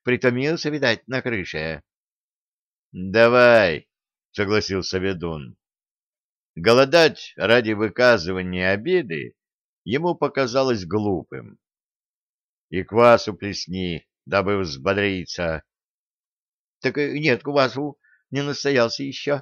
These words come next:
Киселя я брусничного зато сделала. Налить?" "Налить", кивнул Олег. "Когда ты только успеваешь?" "Не успеваю, сердечный, никак не успеваю,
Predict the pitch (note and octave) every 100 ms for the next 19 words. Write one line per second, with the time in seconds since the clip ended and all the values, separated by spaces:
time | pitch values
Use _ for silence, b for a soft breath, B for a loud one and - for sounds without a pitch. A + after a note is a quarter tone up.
0 | _ _ _ _ _ C#3 C3 C3 A2 A#2
1 | A#2 B2 - B2+ A2+ A#2+ B2 A2 G#2+ B2
2 | B2 G#2 G#2 A2+ A2+ A2 G#2 C3 F3 G3+
3 | - _ _ _ _ _ _ _ _ _
4 | C#2+ F#2 C3 E3 B2+ - - _ _ _
5 | _ _ _ G2 G#2+ G2+ F#2+ G2 D#2 A#1
6 | _ _ _ _ _ _ _ _ _ -
7 | C3 F#3+ F#3+ F3 F#3 C3+ A#2 G#2+ - C#3+
8 | E2+ C#2 - _ _ _ _ _ _ _
9 | _ - B2+ C3+ B2 - B2 B2 B2+ B2
10 | F#2+ F2+ _ - B2 A2 G2 G2 - G#2+
11 | A2 C3+ C#3+ - B2 B2 C3+ - B2 C#3
12 | C3 - B2 G#2 F#2+ G2 G#2